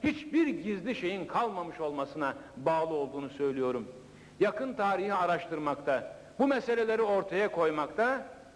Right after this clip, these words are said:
ve hiçbir tarafı iltizam etmeden sadece objektif olarak meselelere bakmakta bizim işimiz olmalıdır. Bu meselelerde ne kadar ısrarlı ve ihlaslı olabilirsek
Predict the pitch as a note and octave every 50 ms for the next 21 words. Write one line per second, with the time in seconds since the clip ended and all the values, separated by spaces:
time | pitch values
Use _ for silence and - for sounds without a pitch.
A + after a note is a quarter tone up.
0 | - G#3+ G#3+ G#3 B3 A#3 - - D#4+ E4 C#4 - B3 B3 A#3+ G#3+ - A3 A3 G#3+
1 | G#3+ - G3 E3+ G3 F#3+ F#3 F3+ E3+ E3 - F3 D#3+ D3+ D#3 D3+ C3+ A2 - -
2 | - - - - - C4 D#4+ D#4+ D#4+ D4 C4+ C#4+ C4 A#3 B3 A#3+ - F#3 G3+ A3
3 | A3 A3 - - F#3+ G3+ G3 F#3 F3+ E3+ E3 D3+ - - - - - - - E3+
4 | G3 F#3+ - F#3 F3+ F3+ E3+ D#3+ D#3 D#3 D3 D3+ F3+ F3+ F3+ - G3 G#3+ G#3 -
5 | - A3+ A3+ A3+ G#3 A3+ - - - - G#3+ F3+ E3 G#3+ G#3+ F#3+ E3 D#3+ - E3
6 | E3+ E3 C#3+ C3 C#3+ C#3 C3+ C3+ B2+ B2+ B2+ B2+ B2 A#2+ B2 - - - - -
7 | - - - - - - A3+ C#4+ C4+ B3+ A3+ - A3+ A3+ A3 A3 A3 A3 G#3+ G#3+
8 | G#3+ A3+ C4+ E4 - - A#3 G#3+ A3 G#3 G3+ - F#3+ - - F3 F#3+ F#3 F3 F#3
9 | A#3 B3+ A#3+ A3+ - F#3+ E3 D3 D#3+ E3+ D#3+ - - E3+ D#3+ D3+ D3 C#3+ C#3+ D3
10 | C#3 D3+ F#3+ G3 G3 A#3 A#3 A#3